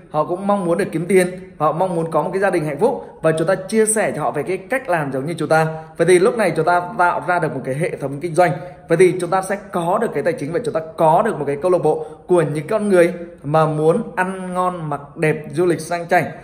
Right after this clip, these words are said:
và chúng ta ngày càng có nhiều tài chính hơn, có một cái gia đình hạnh phúc hơn.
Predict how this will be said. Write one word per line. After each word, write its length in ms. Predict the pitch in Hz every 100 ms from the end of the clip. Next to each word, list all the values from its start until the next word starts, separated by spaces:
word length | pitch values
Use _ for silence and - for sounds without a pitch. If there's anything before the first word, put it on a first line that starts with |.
| -
và 320 | 147 165 196 -
chúng 160 | - 147
ta 260 | 175 175 170 -
ngày 340 | 160 170 165 160
càng 160 | 151
có 80 | 135
nhiều 180 | 147 160
tài 120 | 139
chính 180 | 131 135
hơn, 200 | 160 165 165 - -
có 120 | 170
một 80 | 233
cái 100 | 208
gia 100 | 202
đình 200 | 175 143
hạnh 140 | 156 -
phúc 100 | 185
hơn. 160 | 185